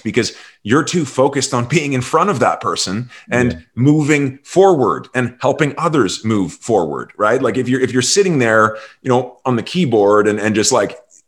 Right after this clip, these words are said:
Speaker 1: in this, like, like, this, this, like, so comfortable just being, like, a tough guy, you know, behind your keyboard and telling everybody why they're wrong in so many ways, well, then go and do it. Go and do it then.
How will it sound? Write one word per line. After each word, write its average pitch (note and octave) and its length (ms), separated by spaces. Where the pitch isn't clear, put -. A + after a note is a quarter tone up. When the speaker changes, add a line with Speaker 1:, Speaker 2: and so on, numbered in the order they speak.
Speaker 1:
in D#3 160
this, C#3 180
like, C3 160
like, G#2+ 220
this, A2+ 140
this, A2+ 340
like, - 140
so F#3+ 220
comfortable B2+ 560
just G2 160
being, C3+ 200
like, G2 140
a F2+ 80
tough - 320
guy, F#2 420
you A#2+ 100
know, A2+ 60
behind B2 400
your A#2+ 100
keyboard G#2+ 520
and F#2+ 120
telling C3+ 280
everybody G2+ 480
why A2 300
they're A2+ 180
wrong A2 380
in F#2+ 100
so B2+ 200
many A2 220
ways, A#2 320
well, B2+ 100
then A2+ 140
go B2+ 200
and F#2 120
do F#2+ 160
it. - 240
Go B2+ 180
and A2 120
do G#2 180
it - 120
then. B1 240